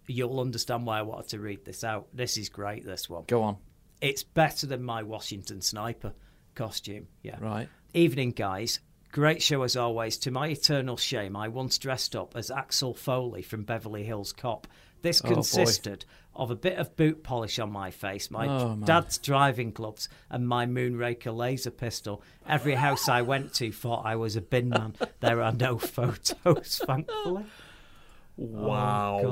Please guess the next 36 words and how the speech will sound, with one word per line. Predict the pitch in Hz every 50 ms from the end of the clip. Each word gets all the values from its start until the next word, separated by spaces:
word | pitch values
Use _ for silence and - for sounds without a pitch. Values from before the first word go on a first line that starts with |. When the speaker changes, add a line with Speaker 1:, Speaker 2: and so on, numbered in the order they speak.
| 131 104
Speaker 1:
God. | 104 104 - - - - - - _ - - - - - -
Oh, | - 135 143 147 151 151 151 151
my | 151
Speaker 2:
So | 143 160 165 160
was | 156 156 151 156
Speaker 1:
God. | 147 143 120
Speaker 2:
that | 139
back | 143 139 127 - -
in, | 135 127 127
like, | 123 120 120 -
nineteen | 113 117 117 117 113 - 120 117 113
eighty-four? | 110 104 - - 113 107 - 98 104
I | 120 127
hope | 139 156 151 -
it | 135 135
Speaker 1:
Yeah. | 135
Speaker 2:
wasn't | 120 107 113 110
recently, | 117 120 123 113 - - 101 98 101 107 104
that, | 101 107 104 - 127
Donnie. | 113 104 101 104 104 95 - - - _ _ _ - - -
Speaker 1:
I, | 139 135 123 - 139
well, | 127 127 135 131 131 127 127
you | 123 120 120
don't | 117 117 120 117
know. | 120 123 135 147 - - - - - -
But | - 254 302 277 156 127 147 185 - -
here's | 226 240 269 269 -
the | - 180
weird | 151 180 240 269 277 262 254
thing. | - - - 113 - 120 131 156 160 - -
I | - 180 185 208 202 202
literally | 220 233 262 311 302 311 - - 269 240 233 214
just | 143 180 - - -
finished | - 196 180 170 160 -
reading | 175 196 208 226 175 180 165 - 95
that, | - - 101 123 147 -